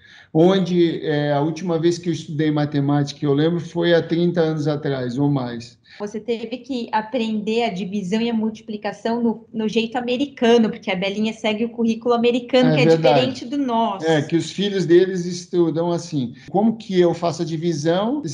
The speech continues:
Speaker 1: do jeito que eu faço e ela faz do jeito que ela faz, como é que eu ensino ela? Então, eu tive que ir lá aprender como é que os
Speaker 2: É.
Speaker 1: gringos fazem, os americanos e tal, e aí depois passar pra ela.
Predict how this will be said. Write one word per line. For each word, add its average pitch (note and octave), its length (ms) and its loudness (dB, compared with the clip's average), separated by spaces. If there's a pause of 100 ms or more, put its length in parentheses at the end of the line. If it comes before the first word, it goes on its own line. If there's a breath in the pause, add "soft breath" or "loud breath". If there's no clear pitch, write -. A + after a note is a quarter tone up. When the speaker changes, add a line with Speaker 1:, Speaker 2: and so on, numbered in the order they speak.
Speaker 1:
do D#3+ 160 -2
jeito D#3+ 340 4
que F3+ 100 -2
eu F3+ 80 0
faço F#3+ 840 -2
e F3+ 180 0
ela F3 380 4
faz F3+ 260 -4
do E3+ 80 -6
jeito E3+ 240 0
que F3 80 -6
ela F3 160 0
faz, F3+ 240 -2
como G3+ 180 -10
é F#3+ 40 -10
que G#3+ 100 -6
eu G#3+ 60 0
ensino G#3 400 -2
ela? C#3+ 260 4
Então, E3+ 180 -2
eu F#3+ 60 -2
tive G3 200 -6
que F3+ 200 0
ir F3+ 60 8
lá E3 400 4
aprender D#3 460 -2
como F3 180 -2
é F3+ 60 0
que F3+ 100 -6
os F3+ 80 -2
Speaker 2:
É. D3 80 -4
Speaker 1:
gringos E3 440 0
fazem, E3 600 0
os C3+ 120 -4
americanos D3 840 -2 (400 loud breath)
e F#3 160 4
tal, D#3+ 480 2 (220 loud breath)
e G3 100 4
aí F3+ 220 8
depois F3+ 600 0
passar F#3 400 -8
pra F3+ 280 -2
ela. B2 440 -4